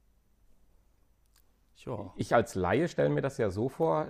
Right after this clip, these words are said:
Speaker 2: therapiert wird ja heute auch, wenn ich jetzt mal Höhenangst oder so nehme, dass ja dann doch die, die zu Therapierenden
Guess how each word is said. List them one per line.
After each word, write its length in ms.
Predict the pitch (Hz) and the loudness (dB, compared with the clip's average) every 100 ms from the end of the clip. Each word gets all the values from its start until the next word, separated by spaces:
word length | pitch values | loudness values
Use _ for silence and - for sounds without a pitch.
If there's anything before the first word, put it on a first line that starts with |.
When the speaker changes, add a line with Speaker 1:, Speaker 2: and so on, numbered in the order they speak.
| - | -10
Speaker 2:
therapiert 640 | - 117 117 - 143 156 | -6 -4 -4 -4 -4 -2
wird 180 | 120 - | -4 -2
ja 200 | 117 107 | -2 -2
heute 380 | 101 110 - 127 | -2 -2 -4 -4
auch, 280 | 123 131 - | -2 -2 -4
wenn 100 | 98 | -8
ich 80 | 92 | -6
jetzt 180 | 92 - | -10 -8
mal 260 | 85 80 80 | -8 -6 -2
Höhenangst 540 | 107 127 104 117 - | 0 0 -2 -4 -6
oder 160 | 107 101 | -6 -4
so 140 | 107 | -2
nehme, 260 | 110 113 110 | -2 -4 -6
dass 180 | 107 | -8
ja 120 | 107 101 | -6 -6
dann 180 | 101 | -6
doch 220 | 98 110 - 113 | -8 -10 -12 -8
die, 240 | 104 95 - - _ _ - _ - | -6 -8 -12 -20 _ _ -20 _ -6
die 260 | 101 98 98 - | -4 -4 -8 -16
zu 180 | - 117 | -10 -8
Therapierenden 1120 | - 104 104 - 139 143 117 123 127 123 | -4 0 -2 0 0 0 -4 -4 -4 -6